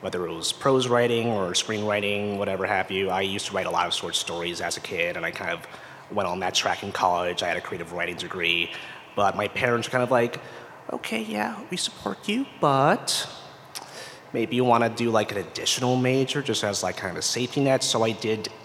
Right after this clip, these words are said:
information systems, and I'm not sure how many people know what information systems is.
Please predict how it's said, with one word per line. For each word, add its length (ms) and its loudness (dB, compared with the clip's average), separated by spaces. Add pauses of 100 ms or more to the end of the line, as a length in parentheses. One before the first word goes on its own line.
(140)
information 720 2
systems, 580 2
and 100 -4
I'm 100 4
not 180 2
sure 160 2
how 140 2
many 180 -2
people 300 -4
know 440 4
what 200 2
information 600 -2
systems 440 -4 (140)
is. 560 2